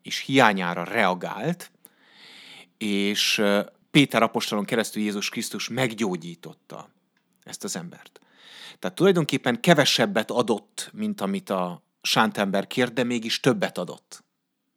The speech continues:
Vagy mondjuk így, hogy mást adott, de mégis azt adta, amire szüksége volt. És tulajdonképpen ez a kicsit, lehet, hogy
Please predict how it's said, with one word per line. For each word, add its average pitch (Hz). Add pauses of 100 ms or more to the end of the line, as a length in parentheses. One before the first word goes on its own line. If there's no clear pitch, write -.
(200)
Vagy 104
mondjuk 110
így, 113
hogy 101
mást 117
adott, 139
de 139
mégis 151
azt 135
adta, 95
amire 87 (120)
szüksége 95
volt. - (920)
És -
tulajdonképpen 147
ez 123
a 117
kicsit, -
lehet, 123
hogy 104